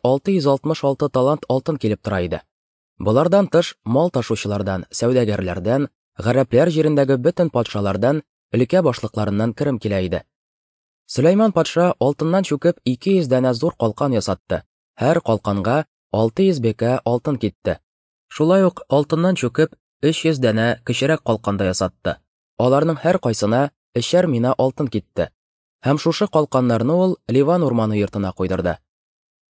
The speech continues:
Шуннан патша фил сөягеннән зур тәхет ясатып, аны саф алтын белән тышлатты. Тәхетнең басмалары алтау булып, тәхетнең аркасы өстән түгәрәкләнеп тора иде. Утыргычның һәр ике ягында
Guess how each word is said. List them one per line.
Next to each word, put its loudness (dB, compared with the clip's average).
Шуннан 2
патша 2
фил -2
сөягеннән 2
зур -2
тәхет -2
ясатып, 0
аны 0
саф -2
алтын -2
белән -2
тышлатты. -6
Тәхетнең 0
басмалары 2
алтау 2
булып, 0
тәхетнең -2
аркасы -2
өстән 0
түгәрәкләнеп 0
тора -4
иде. -4
Утыргычның 0
һәр 0
ике -2
ягында 0